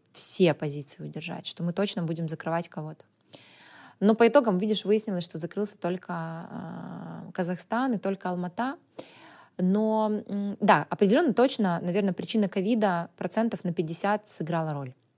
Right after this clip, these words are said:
Но есть еще нюансы жизненные, которые невозможно было предсказать на старте. У Джибары у, и у Майлука были разные партнеры франчайзи. Партнеры франчайзи Джибара, э, ребята, с которыми мы работали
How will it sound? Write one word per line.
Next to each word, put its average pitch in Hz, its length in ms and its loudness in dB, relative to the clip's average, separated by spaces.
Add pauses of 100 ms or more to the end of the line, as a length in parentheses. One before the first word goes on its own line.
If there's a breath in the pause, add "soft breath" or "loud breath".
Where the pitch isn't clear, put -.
Но 214 80 6
есть 285 140 4
еще 269 180 2
нюансы 208 440 4
жизненные, 208 440 4
которые 190 220 -2
невозможно 202 400 4
было 185 120 8
предсказать 202 480 6
на 185 100 2
старте. 240 500 2 (320)
У 226 160 2
Джибары 214 480 6
у, 196 320 2
и 202 180 0
у 202 80 2
Майлука 196 360 2
были 180 160 2
разные 185 320 0
партнеры 170 340 0
франчайзи. 156 500 -4 (580)
Партнеры 214 580 2 (180)
франчайзи 202 840 0
Джибара, 240 640 4 (360)
э, 190 560 -6
ребята, 220 420 4
с - 60 -2
которыми 208 320 -2
мы 196 60 0
работали 196 520 -2